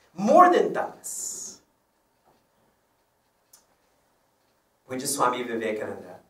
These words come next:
was sitting <coughs> in his de-, at his desk doing some work. People were sitting around him. Rockefeller walks in, richest person in the world.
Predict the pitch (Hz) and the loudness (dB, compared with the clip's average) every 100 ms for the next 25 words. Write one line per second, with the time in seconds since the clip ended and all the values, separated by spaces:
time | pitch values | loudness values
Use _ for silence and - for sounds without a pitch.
0 | _ _ _ _ 110 113 - 131 127 113 | _ _ _ _ -12 -8 -8 -8 -10 -12
1 | 113 - - - - - _ - - 113 | -16 -20 -12 -10 -10 -20 _ -20 -20 _
2 | 101 101 - 110 - - 127 123 113 107 | -20 -20 -14 -10 -10 -8 -6 -6 -8 -10
3 | - - - _ _ _ _ 104 104 101 | -10 -12 -20 _ _ _ _ -14 -14 -14
4 | 104 98 92 90 - _ _ _ _ _ | -16 -16 -14 -16 -18 _ _ _ _ _
5 | _ _ _ _ _ _ 110 107 107 - | _ _ _ _ _ _ -20 -16 -12 -12
6 | - - 92 92 92 - _ _ _ _ | -12 -12 -12 -12 -14 -20 _ _ _ _
7 | _ _ _ _ 147 139 _ _ _ _ | _ _ _ _ -20 -20 _ _ _ _
8 | _ _ 110 110 - 110 104 101 98 98 | _ _ 0 2 0 -4 -4 -4 -4 -6
9 | 98 - - _ _ _ _ _ _ 110 | -6 -12 -18 _ _ _ _ _ _ -10
10 | 113 - 127 - - - - 107 101 101 | -10 -10 -12 -14 -14 -14 -12 -12 -14 -14
11 | 95 95 - | -12 -14 -16